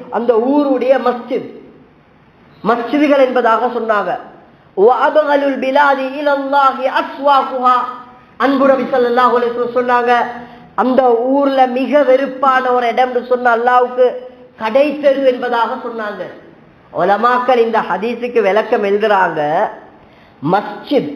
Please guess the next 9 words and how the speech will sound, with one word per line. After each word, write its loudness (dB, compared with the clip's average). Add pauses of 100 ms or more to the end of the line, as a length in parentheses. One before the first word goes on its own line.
அல்லாஹ்க்கு 0
மிக 0
விருப்பமான 0 (880)
இடம் 0
மஸ்ஜிதுன்னு -4
சொல்லக்கூடிய 0
நேரத்துல 2 (800)
இமாம்கள் 2
விளங்கப்படுத்துறாங்க, 0